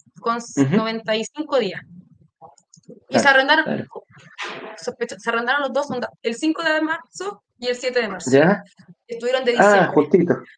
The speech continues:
Speaker 1: No, se arrendaron juntos.
Speaker 2: Claro.
Speaker 1: Por eso te digo, o sea, es netamente,
Speaker 2: Claro.
Speaker 1: yo siempre digo, esto es, el mercado es tan volátil.
Speaker 2: Es eso.
Speaker 1: <laughs> Es
Speaker 2: Sí.
Speaker 1: suerte, ya,
Speaker 2: Sí,
Speaker 1: no lo
Speaker 2: esto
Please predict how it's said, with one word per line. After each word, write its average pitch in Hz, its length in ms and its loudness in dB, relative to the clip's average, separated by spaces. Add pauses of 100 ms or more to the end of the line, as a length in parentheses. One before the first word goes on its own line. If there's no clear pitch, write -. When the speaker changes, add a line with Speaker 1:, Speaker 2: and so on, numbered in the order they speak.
(260)
Speaker 1:
No, 330 120 -4
se 330 80 0
arrendaron 302 300 -2
juntos. 233 300 -4
Speaker 2:
Claro. 220 140 2
Speaker 1:
Por 247 100 -4
eso 269 80 -12
te 247 80 -10
digo, 233 60 -4
o 214 40 -8
sea, 233 140 -4
es 277 240 -6 (960)
netamente, 302 520 -2
Speaker 2:
Claro. 330 300 0 (1500)
Speaker 1:
yo 226 100 -6
siempre 226 300 -8
digo, 196 140 -6
esto 208 240 -12
es, 226 420 -6 (420)
el 220 100 -6
mercado 226 300 -2
es 240 80 -10
tan 240 160 -4
volátil. 247 320 -2
Speaker 2:
Es 277 80 -6
eso. - 200 -6
Speaker 1:
<laughs> 277 200 -16 (420)
Es 277 100 -10
Speaker 2:
Sí. - 100 -6
Speaker 1:
suerte, - 380 2
ya, 247 120 2
Speaker 2:
Sí, - 60 4
Speaker 1:
no - 60 6
lo - 60 8
Speaker 2:
esto - 80 4